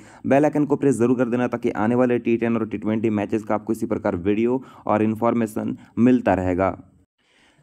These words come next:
देखो, अगर इस मैच का फाइनल टीम चाहिए तो एक बार हमारे Telegram ग्रुप को जरूर ज्वाइन कर लेना, क्योंकि लाइनअप के बाद फाइनल अपडेट हमको हमारे Telegram ग्रुप में ही मिलेगा।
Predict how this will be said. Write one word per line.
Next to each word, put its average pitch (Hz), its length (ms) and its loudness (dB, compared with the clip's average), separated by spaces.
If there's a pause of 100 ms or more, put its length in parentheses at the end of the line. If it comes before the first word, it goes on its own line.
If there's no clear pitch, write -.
(140)
देखो, 151 220 2
अगर 170 140 6
इस 170 140 0
मैच 156 220 2
का 165 100 0
फाइनल 151 340 2
टीम 156 180 4
चाहिए 147 260 2
तो 156 80 0
एक 143 60 2
बार 147 120 2
हमारे 139 300 4
Telegram 135 420 2
ग्रुप 139 160 2
को 147 120 2
जरूर 127 180 4
ज्वाइन 127 200 4
कर 123 120 0
लेना, 131 200 2
क्योंकि 120 200 -2
लाइनअप 123 300 0
के 131 100 -2
बाद 123 160 0
फाइनल 120 340 -2
अपडेट 120 280 0
हमको 110 220 -4
हमारे 117 260 2
Telegram 113 440 2
ग्रुप 113 180 0
में 113 80 0
ही 117 60 2
मिलेगा। 110 400 2